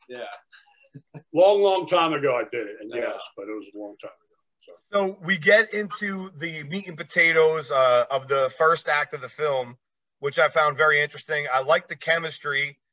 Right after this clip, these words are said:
Speaker 3: between the two leads that we see right from the beginning, the detectives.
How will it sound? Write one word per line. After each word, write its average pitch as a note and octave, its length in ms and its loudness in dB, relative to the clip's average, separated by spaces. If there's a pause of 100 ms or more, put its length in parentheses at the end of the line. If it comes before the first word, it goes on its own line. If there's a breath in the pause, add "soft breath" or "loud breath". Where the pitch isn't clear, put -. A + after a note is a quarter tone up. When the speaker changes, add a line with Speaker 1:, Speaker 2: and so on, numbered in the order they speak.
(280)
Speaker 3:
between D#3 440 -6
the C#3 80 -8
two E3 240 -14 (200)
leads D3+ 300 -8
that C#3 140 -2
we C3+ 80 -16
see C#3+ 240 -12
right C3+ 220 -2
from C3+ 120 -20
the C3 60 -14
beginning, C3 600 -6
the A#2+ 80 -16
detectives. C#3 680 -4